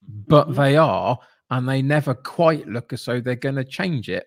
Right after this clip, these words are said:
Speaker 1: for more than a game or so before it
Speaker 2: Yeah.
Speaker 1: reverts back to being a bit weird.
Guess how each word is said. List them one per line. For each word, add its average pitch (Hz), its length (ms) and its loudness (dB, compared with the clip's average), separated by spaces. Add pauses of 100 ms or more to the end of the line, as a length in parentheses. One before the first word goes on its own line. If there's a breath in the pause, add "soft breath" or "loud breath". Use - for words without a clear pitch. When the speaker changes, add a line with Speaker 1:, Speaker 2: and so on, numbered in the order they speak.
Speaker 1:
for - 120 -6
more 123 280 -2
than 120 120 -4
a 120 60 -4
game 120 460 -2
or 98 100 -8
so 107 280 -4
before 127 360 -4
it 135 80 -6
Speaker 2:
Yeah. 151 120 -10
Speaker 1:
reverts 123 400 -6
back - 260 -4
to 135 60 -16
being 127 280 -4
a 120 40 -6
bit 127 280 -4
weird. 104 500 -6